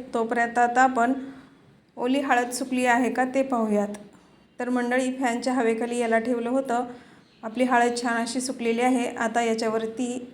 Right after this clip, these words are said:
जी साल आहे ती आपल्याला काढून घ्यायची आहे.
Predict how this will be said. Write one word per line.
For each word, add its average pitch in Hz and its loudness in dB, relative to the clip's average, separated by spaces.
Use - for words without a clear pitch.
जी 240 -4
साल 247 2
आहे 269 2
ती 254 -4
आपल्याला 233 0
काढून 220 0
घ्यायची 220 -2
आहे. 226 0